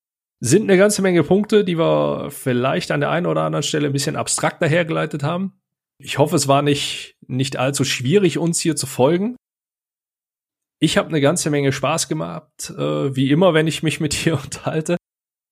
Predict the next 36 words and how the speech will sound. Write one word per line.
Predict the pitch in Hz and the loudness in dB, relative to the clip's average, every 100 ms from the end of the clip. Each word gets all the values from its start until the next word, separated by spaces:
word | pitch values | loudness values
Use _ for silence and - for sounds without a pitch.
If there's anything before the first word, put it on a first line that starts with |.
| _ | _
Das | 135 190 | 0 0
hat | - | 0
man, | 156 | 2
glaub | 143 135 | 2 2
ich, | 135 | 2
an | |
der | 127 | 2
einen | 127 156 | 2 2
oder | 143 | 2
anderen | 135 143 147 | 2 0 -2
Stelle | - 139 | 0 0
auch | 139 135 | 0 0
gehört, | 127 127 151 135 | 0 2 0 0
dass, | 131 135 | 0 0
äh, | 135 127 127 127 | 0 0 0 -2
dass, | 127 | -4
dass | 127 120 | -4 -2
wir | 131 | 0
schon | 135 135 | 0 2
ein | |
bisschen | 143 151 143 135 131 - | 2 2 2 2 -2 -2
länger | 123 135 160 | 0 2 2
miteinander | 147 147 143 143 143 139 | 0 0 0 0 0 -2
zu | 131 | -4
tun | - 143 | 0 2
haben | 135 147 147 | 2 2 0
und | 127 123 | -2 -2
das | 123 139 | -2 0
ein | 131 143 | 2 2
oder | 131 | 2
andere | 127 127 127 120 | 2 2 2 2
schon | 120 - 120 | 0 -2 -2
auch | 123 | -2
zusammen | 131 117 117 127 | -4 -4 -2 -2
gemacht | 113 127 - | -4 -6 -2
haben. | 143 147 | 0 0